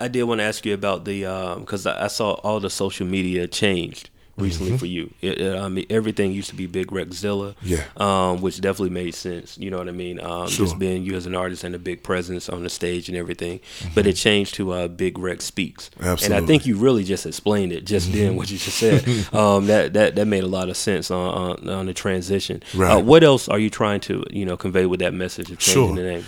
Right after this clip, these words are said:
Speaker 1: You know?
Speaker 2: There's a lot that, um, you know, as I've gone through several transitions in my life over the past ten years, really,
Speaker 1: Mm-hmm.
Speaker 2: you know, there've been a lot of things that I've, uh, gone through. I've, uh, I was married, but I've gone through a divorce.
Speaker 1: Mm-hmm.
Speaker 2: You know, I've, uh,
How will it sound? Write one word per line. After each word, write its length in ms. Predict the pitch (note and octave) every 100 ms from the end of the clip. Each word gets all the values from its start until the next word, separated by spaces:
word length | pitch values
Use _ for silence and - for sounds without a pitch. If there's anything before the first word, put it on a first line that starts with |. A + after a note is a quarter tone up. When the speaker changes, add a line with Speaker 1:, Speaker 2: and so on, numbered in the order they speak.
| G2
Speaker 1:
You 80 | F#2+
know? 120 | G2 _
Speaker 2:
There's 320 | G#2 C3+ C3+
a 60 | B2+
lot 460 | A#2+ D3 D3 -
that, 340 | B2+ A2 G#2 -
um, 440 | F#2+ F#2 E2+ E2 -
you 100 | G2
know, 200 | F#2+ F2+ -
as 120 | F#2+
I've 240 | B2 A#2+ G#2+
gone 220 | A2 G#2+
through 140 | G#2
several 280 | - G#2+ G#2
transitions 640 | - G2 F2 F#2 - F2
in 80 | F2
my 100 | E2
life 340 | E2+ F2 E2+ F#2
over 200 | A2 G2+
the 80 |
past 320 | - F#2+ E2+ -
ten 160 | F2+
years, 320 | F2+ F2 D#2+
really, 260 | E2 D#2+ E2 -
Speaker 1:
Mm-hmm. 200 | G2 F#2 - -
Speaker 2:
you 100 | G2
know, 160 | F2+
there've 260 | F2 G2+ G#2
been 100 | G#2
a 60 | F#2
lot 240 | F#2+ F#2+
of 100 | F#2
things 340 | G2 F#2 F#2
that 100 | F#2 E2+ -
I've, 300 | F2 E2 E2+
uh, 300 | E2 D#2+ D#2 - E2
gone 220 | F2+ F#2
through. 280 | G2 G2 F#2+
I've, 240 | E2+ D#2+ - F2+
uh, 140 | E2+
I 20 | E2+
was 160 | F2+
married, 300 | F#2 F#2 F2+
but 80 | F#2
I've 380 | E2+ F2+ - E2
gone 200 | F2+ F2
through 140 | G#2
a 40 | G2+
divorce. 520 | G2 F2 F2+ F2+ G#2
Speaker 1:
Mm-hmm. 120 | F#2 F2+ - -
Speaker 2:
You 120 | F#2+
know, 120 | F2
I've, 220 | F2 E2+ E2+
uh, 280 | E2 E2